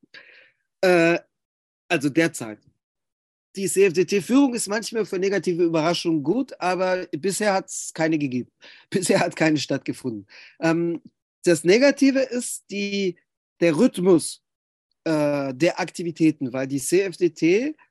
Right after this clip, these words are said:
vor allem sie, manche andere Gewerkschaften auch, aber vor allem die C F D T, sehr starker Schrittmacher war,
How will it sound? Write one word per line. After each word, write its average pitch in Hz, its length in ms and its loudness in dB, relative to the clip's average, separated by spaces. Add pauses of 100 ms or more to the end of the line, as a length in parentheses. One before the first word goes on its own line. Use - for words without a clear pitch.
(240)
vor - 160 -10
allem 190 240 0
sie, 202 460 -2 (880)
manche 165 380 -2
andere 180 220 0
Gewerkschaften 160 500 -4
auch, 131 140 -10
aber 131 180 -6
vor - 160 -8
allem 180 220 -2
die 165 80 -2
C 160 160 -2
F 147 40 -4
D 147 120 -4
T, 220 240 0
sehr 202 200 0
starker 214 320 -6
Schrittmacher 185 600 -6
war, 185 200 -2